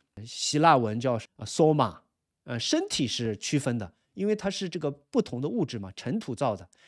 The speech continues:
但是，呃，我们看到还有一部分是气息，或者说灵的这样的灵性的这种存-，属灵的存在哈，属物质的身体和属灵的存在结合在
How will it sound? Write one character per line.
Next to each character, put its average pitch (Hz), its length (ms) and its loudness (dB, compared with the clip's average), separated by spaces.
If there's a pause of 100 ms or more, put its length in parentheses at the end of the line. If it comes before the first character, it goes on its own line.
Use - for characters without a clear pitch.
(220)
但 247 180 0
是， 202 420 0 (280)
呃， 107 360 -4
我 127 120 0
们 143 100 0
看 220 180 -2
到 208 80 0
还 180 160 2
有 254 100 4
一 139 100 2
部 160 160 -4
分 - 160 -6
是 135 100 -4
气 - 280 -2
息， 113 400 -4
或 233 240 0
者 139 100 2
说 120 300 -2 (340)
灵 131 440 2
的 240 160 6
这 156 120 -4
样 135 120 -2
的 95 260 -6 (180)
灵 135 280 4
性 285 280 2
的 135 100 -2
这 123 120 -4
种 107 120 -2
存-， 101 200 -8
属 131 320 0
灵 120 180 0
的 302 100 -2
存 - 240 -8
在 110 120 -4
哈， 95 200 -12 (380)
属 170 260 2
物 277 280 2
质 233 180 -4
的 202 100 0
身 226 240 -4
体 - 140 -12
和 147 80 -6
属 120 240 -6
灵 110 140 -4
的 233 100 0
存 110 240 -8
在 143 280 -2 (320)
结 160 320 10
合 120 320 8
在 120 380 -2